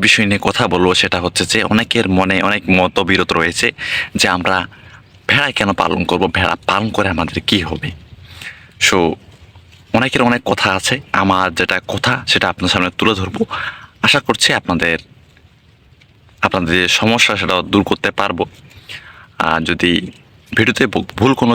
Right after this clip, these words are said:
কিছু বলে থাকি তাহলে অবশ্যই ছোট ভাই হিসেবে ক্ষমা দৃষ্টিতে, ক্ষমা দৃষ্টিতে দেখে নেবেন। চলুন শুরু করি। বন্ধুরা, আজকে আমরা প্রথমত যে বিষয় নিয়ে আলোচনা করব সেটা হচ্ছে যে আমরা কেন ভেড়া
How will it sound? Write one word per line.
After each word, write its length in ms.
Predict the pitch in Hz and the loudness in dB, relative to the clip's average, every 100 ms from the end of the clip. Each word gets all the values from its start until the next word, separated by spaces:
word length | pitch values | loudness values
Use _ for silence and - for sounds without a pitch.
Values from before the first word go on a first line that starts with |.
| 113 | 0
কিছু 160 | - 92 | 0 0
বলে 120 | 92 85 | -2 -2
থাকি 160 | 117 117 | -2 0
তাহলে 200 | 92 82 80 82 | 0 -2 -2 2
অবশ্যই 360 | 98 - - 85 | 2 2 0 0
ছোট 120 | 98 90 | 0 0
ভাই 80 | 87 87 | 0 0
হিসেবে 200 | - - | -4 -2
ক্ষমা 160 | - 101 90 | 0 0 0
দৃষ্টিতে, 340 | - 90 76 - - - - - - | 0 0 0 -12 -20 -20 -20 -6 -2
ক্ষমা 200 | 92 113 | 0 0
দৃষ্টিতে 280 | - - 90 85 | 0 0 2 2
দেখে 160 | - 85 | 0 0
নেবেন। 180 | 76 78 - - - - - | -2 -4 -10 -20 -20 -20 -6
চলুন 220 | - 101 104 | -2 0 0
শুরু 140 | 95 85 - | 0 -2 -6
করি। 140 | - - - - _ _ _ _ 98 98 | -8 -10 -20 -20 _ _ _ _ 0 2
বন্ধুরা, 340 | 104 160 139 - | 2 2 0 0
আজকে 200 | 92 - 90 | -2 -2 -2
আমরা 140 | 90 92 | 0 0
প্রথমত 360 | - - 127 120 98 | -2 2 2 2 0
যে 60 | 98 90 | 0 2
বিষয় 220 | 95 135 135 | 2 4 2
নিয়ে 100 | 98 | 2
আলোচনা 300 | 82 - 80 85 | 0 0 -2 0
করব 140 | - 110 147 | 2 2 2
সেটা 160 | 110 80 | 0 0
হচ্ছে 180 | 82 - - | -2 -4 -2
যে 80 | 104 - - _ - - _ _ _ _ - - - | -2 -2 -20 _ -20 -20 _ _ _ _ -16 -8 -4
আমরা 140 | 92 92 - | -2 -2 0
কেন 160 | 117 147 160 - _ _ _ - | 0 0 -2 -6 _ _ _ -4
ভেড়া 220 | 95 82 | 0 0